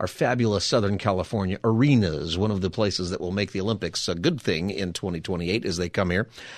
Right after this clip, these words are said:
And I don't know if I should mention the name of the arena, but, you know, while I'm there, I, for some reason, wanted to buy a Honda Accord. Anyway, I come out of this place, and, uh,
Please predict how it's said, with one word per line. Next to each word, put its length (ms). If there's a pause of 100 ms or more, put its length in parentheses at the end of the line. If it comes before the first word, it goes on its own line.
(180)
And 300
I 80
don't 80
know 60
if 80
I 80
should 160
mention 240
the 80
name 260
of 140
the 240
arena, 400
but, 200
you 80
know, 60
while 260
I'm 160
there, 200
I, 140
for 180
some 200
reason, 280
wanted 240
to 40
buy 180
a 60
Honda 320
Accord. 320 (580)
Anyway, 260
I 60
come 180
out 120
of 80
this 160
place, 480
and, 560 (120)
uh, 500